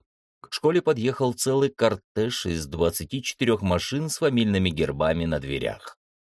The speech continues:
Владельцы города и одни из самых знатных семей всего районного пояса прибыли по приглашению на экзамены. К сожалению, или, возможно, к счастью,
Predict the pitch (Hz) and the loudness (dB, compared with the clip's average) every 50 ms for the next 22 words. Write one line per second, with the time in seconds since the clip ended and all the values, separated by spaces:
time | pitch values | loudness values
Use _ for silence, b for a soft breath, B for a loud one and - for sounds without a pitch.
0 | _ _ - 82 87 90 87 113 123 113 101 - 113 107 92 95 120 123 113 95 | _ _ 2 2 4 6 6 6 4 4 2 0 0 0 0 0 0 2 2 2
1 | 85 78 65 65 80 82 85 87 92 98 98 104 101 120 143 156 151 151 147 127 | 2 0 0 0 0 2 2 4 4 4 4 4 2 0 -2 -2 -2 -2 -2 0
2 | - 156 147 143 143 143 135 123 107 117 123 120 120 120 117 117 104 - - 113 | 2 2 2 4 2 2 0 0 2 4 4 4 4 2 2 0 0 2 0 2
3 | 107 101 98 101 101 101 98 - - 95 85 85 87 85 87 85 82 82 80 80 | 2 4 4 4 4 2 2 0 0 2 4 4 4 4 4 4 2 2 0 0
4 | 78 78 76 76 71 - - - 98 107 107 110 110 104 - - 117 110 107 101 | 0 0 0 0 -2 -2 -2 0 2 2 2 2 2 0 0 0 2 2 2 0
5 | - - 95 120 135 135 139 151 143 147 143 - 147 147 - - 110 82 78 73 | 0 0 0 0 0 0 -2 -2 -2 -2 0 0 -2 -2 -2 -4 -6 -4 -4 -4
6 | 69 - - - 80 80 78 78 78 76 76 78 78 78 80 80 71 69 67 65 | -4 -4 -4 -4 -4 -4 -4 -4 -6 -6 -6 -6 -6 -6 -4 -4 -2 -4 -4 -6
7 | - - - - - 60 - - - - - - - - _ _ _ _ _ _ | -8 -8 -8 -8 -8 -10 -12 -12 -16 -16 -16 -18 -18 -20 _ _ _ _ _ _
8 | _ _ _ _ _ _ _ _ _ _ _ _ _ _ _ _ _ - - 95 | _ _ _ _ _ _ _ _ _ _ _ _ _ _ _ _ _ 2 2 4
9 | 87 82 90 92 110 139 160 156 147 147 147 147 143 139 135 127 117 110 107 101 | 4 4 4 4 4 2 2 0 0 -2 0 0 0 2 4 4 4 4 4 4
10 | 98 101 123 170 180 185 185 185 175 170 160 147 131 123 123 110 101 104 107 110 | 4 2 2 2 2 2 2 4 4 4 4 4 6 6 6 6 6 6 6 4
11 | 101 104 101 95 - - - - 113 113 120 123 117 - - - - 71 69 - | 6 4 4 2 2 0 2 4 6 6 6 4 2 -2 -6 -8 -8 -6 -6 -6
12 | 113 - | -8 -10